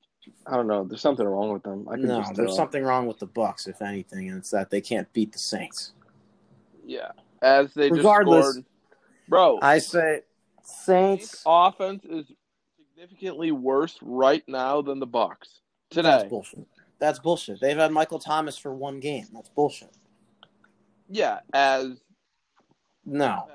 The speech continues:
Speaker 3: had
Speaker 2: you're
Speaker 3: Evan
Speaker 2: spewing
Speaker 3: Godwin,
Speaker 2: nonsense.
Speaker 3: Antonio Brown, Gronk, Cameron Brate, and Lenny
Speaker 2: Oh my
Speaker 3: Fournette
Speaker 2: God,
Speaker 3: is going.
Speaker 2: dude.
Speaker 1: And
Speaker 2: Okay.
Speaker 1: Ronald Jones.
Speaker 3: Jones may not play,
Speaker 2: Okay,
Speaker 3: but
Speaker 2: and, and, and a quarterback with a noodle arm. All
Speaker 1: Don't
Speaker 2: right.
Speaker 1: forget Scotty Miller.
Speaker 3: Scotty Miller from Barrington, Illinois.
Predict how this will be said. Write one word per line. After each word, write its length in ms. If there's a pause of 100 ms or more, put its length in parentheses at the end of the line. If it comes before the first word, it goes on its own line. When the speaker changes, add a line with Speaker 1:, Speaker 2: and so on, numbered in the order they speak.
Speaker 3:
had 80
Speaker 2:
you're 160
Speaker 3:
Evan 180
Speaker 2:
spewing 240
Speaker 3:
Godwin, 320
Speaker 2:
nonsense. 220
Speaker 3:
Antonio 560
Brown, 400 (280)
Gronk, 420 (180)
Cameron 400
Brate, 380 (500)
and 240
Lenny 240
Speaker 2:
Oh 200
my 140
Speaker 3:
Fournette 200
Speaker 2:
God, 160
Speaker 3:
is 60
going. 340
Speaker 2:
dude. 220 (360)
Speaker 1:
And 300
Speaker 2:
Okay. 80
Speaker 1:
Ronald 320
Jones. 520 (760)
Speaker 3:
Jones 280
may 100
not 160
play, 100
Speaker 2:
Okay, 300
Speaker 3:
but 240
Speaker 2:
and, 80
and, 120
and 160
a 60
quarterback 680
with 140
a 40
noodle 460
arm. 340 (140)
All 80
Speaker 1:
Don't 120
Speaker 2:
right. 60
Speaker 1:
forget 200
Scotty 400
Miller. 440 (220)
Speaker 3:
Scotty 380
Miller 260
from 200
Barrington, 540
Illinois. 520